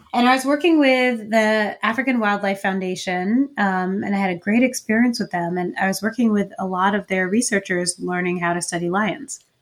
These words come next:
And in general, we were studying the, I was studying the movement and behavior of these lions as it relates to, um, the people who also lived on the landscape who herded livestock. So just trying to understand, you know,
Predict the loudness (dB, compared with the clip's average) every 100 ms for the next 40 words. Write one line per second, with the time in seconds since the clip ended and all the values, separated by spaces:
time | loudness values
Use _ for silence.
0 | -6 0 2 4 4 6 6 4 2 0
1 | -2 -4 0 0 0 -2 -4 -6 -4 -2
2 | -2 -6 -6 -4 -4 -4 0 2 2 0
3 | -6 -14 -14 -18 _ -16 -10 -8 -8 -10
4 | -6 -6 -4 -8 -8 -14 -12 -12 -12 -14
5 | -20 _ 0 0 -2 -6 -6 -6 -8 -12
6 | -10 -6 -6 -8 -10 _ -20 _ -12 -4
7 | -2 -2 -4 -6 -8 -10 -6 -4 0 2
8 | 2 2 0 -2 -2 -2 -4 -4 -4 -6
9 | -6 -8 -6 -6 -4 -4 -4 -6 -8 -10
10 | -10 -8 -8 -10 -14 _ _ _ _ -4
11 | -2 0 2 4 4 4 0 0 2 4
12 | 2 0 -2 -2 -2 -2 -2 -4 -6